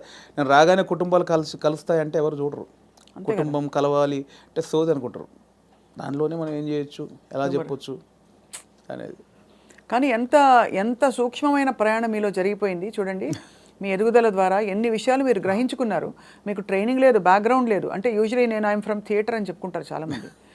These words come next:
Speaker 2: మీకు
Speaker 1: సినిమానే అండి, నేను థియేటర్, నేను సినిమా షూటింగ్లో చేసినప్పుడు
Speaker 2: సినిమా is your
Speaker 1: experience.
Speaker 2: learning platform, అంతేనా?
Speaker 1: అంతే, అంతే, అంతే.
Speaker 2: యా.
Speaker 1: And నాకు ఏదైతే వచ్చిన గ్యాప్ ఉందో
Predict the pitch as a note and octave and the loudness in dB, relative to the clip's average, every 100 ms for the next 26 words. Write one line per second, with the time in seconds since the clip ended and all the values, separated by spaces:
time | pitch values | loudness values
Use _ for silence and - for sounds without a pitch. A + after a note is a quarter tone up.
0 | - _ - - F3+ E3 D#3 - - F#3 | -20 _ -14 -10 -8 -6 -6 -4 0 4
1 | A3 G#3+ D3 A#2 G#2 G2+ - - - C#3+ | 4 4 4 0 -4 -10 -12 -12 0 0
2 | D3 C3+ A#2 A2+ G2+ F#2+ A#2+ C3 D3 C#3+ | 0 -4 -6 -8 -12 -10 -4 -2 0 -2
3 | C#3+ C3+ C#3+ C#3+ C#3+ C3+ C#3 - A3+ B3 | -4 -4 0 0 0 -4 -6 -4 -2 0
4 | C4+ B3+ A#3 A3 A#3 G#3+ G3 F3+ D#3+ - | 2 2 2 2 0 2 0 0 -8 -8
5 | F3 G#3 G3+ - - - - - _ _ | -6 -6 -6 -8 -14 -18 -20 -20 _ _
6 | - - F3+ E3+ D#3+ F#3+ D3+ D3+ E3 E3 | -20 -14 -6 2 4 4 6 6 6 4
7 | F3+ G3 F#3 E3 D#3+ C3+ A2+ C#3+ E3 E3 | 4 4 2 2 -2 -2 4 6 6 4
8 | C#3 A#2 B2 | -2 0 -4